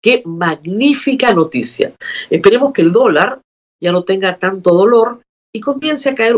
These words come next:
un poquito más el día de hoy, para que se coloque finalmente en el precio que anunció el señor Julio Velarde hace semanas. Lo que ha hecho el cambio de gabinete es justamente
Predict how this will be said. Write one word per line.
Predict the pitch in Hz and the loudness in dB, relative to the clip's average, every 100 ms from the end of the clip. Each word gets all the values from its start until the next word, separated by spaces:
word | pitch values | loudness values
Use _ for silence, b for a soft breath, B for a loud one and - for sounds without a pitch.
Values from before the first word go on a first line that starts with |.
| - | 0
un | 233 | -2
poquito | 233 254 233 233 | -2 -2 2 2
más | 208 202 202 - - | 4 2 -2 -2 2
el | 151 | 2
día | 165 160 170 - _ | 4 4 2 -2 _
de | 170 | 0
hoy, | 320 302 131 - B B B B | 2 2 -2 -6 B B B B
para | - 226 | -4 -2
que | 226 | 0
se | 214 220 | 0 0
coloque | 214 214 294 349 220 | 2 2 2 0 0
finalmente | - 180 277 330 233 190 180 294 381 - _ - | 0 -2 0 2 2 0 0 0 0 -2 _ 0
en | 269 | 2
el | 277 277 | 2 2
precio | 381 - 339 | 2 2 0
que | 285 | 0
anunció | 262 269 311 311 320 - _ _ _ - | 0 0 2 2 0 -6 _ _ _ -4
el | 180 | -2
señor | 180 190 208 208 - _ | 0 2 4 2 0 _
Julio | 196 190 190 185 185 - | 0 0 2 2 2 -2
Velarde | 139 143 151 143 120 117 - | 0 2 0 0 0 -2 -2
hace | 175 - 190 | -4 -2 -2
semanas. | 175 147 131 113 113 - - B B B B B | -2 0 0 -2 -6 -10 -14 B B B B B
Lo | - 151 | -2 2
que | 180 | 2
ha | |
hecho | 214 220 214 | 2 0 -2
el | |
cambio | - 190 196 | 0 -2 2
de | 165 143 | 2 2
gabinete | 143 147 180 294 359 240 | 0 0 0 0 0 2
es | 233 - | 2 2
justamente | 311 - 262 285 240 - 180 | 0 0 0 0 0 0 -4